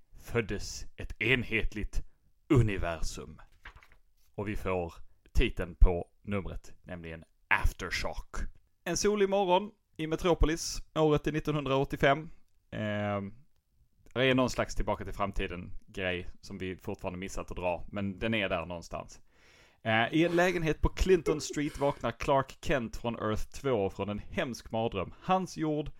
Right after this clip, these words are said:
och hans dubbelgångares jord, eh, har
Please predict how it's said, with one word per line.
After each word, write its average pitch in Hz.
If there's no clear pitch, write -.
och -
hans 120
dubbelgångares 104
jord, 90
eh, 92
har 87